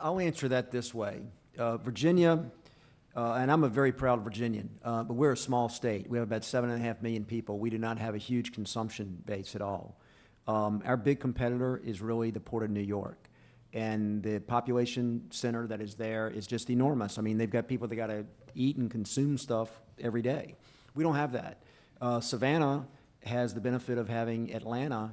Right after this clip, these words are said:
in their backyard, and that's another huge consumption, uh, uh, uh, area. So we've had to artificially create our consumption area, and that's why we've tried to partner with, um,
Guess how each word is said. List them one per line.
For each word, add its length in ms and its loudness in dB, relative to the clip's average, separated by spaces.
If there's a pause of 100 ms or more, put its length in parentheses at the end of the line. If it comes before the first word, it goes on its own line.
in 160 -4
their 160 -4
backyard, 720 -2
and 160 -4
that's 220 -2
another 280 2
huge 440 -4
consumption, 760 -6
uh, 220 -6 (240)
uh, 120 -6 (240)
uh, 420 -14
area. 360 -8 (520)
So 160 0
we've 180 8
had 160 4
to 80 4
artificially 680 2
create 480 0
our 140 0
consumption 540 -6
area, 400 -4
and 140 -2
that's 220 -2
why 180 4
we've 220 0
tried 280 0
to 80 -6
partner 440 2
with, 340 -2 (360)
um, 420 -2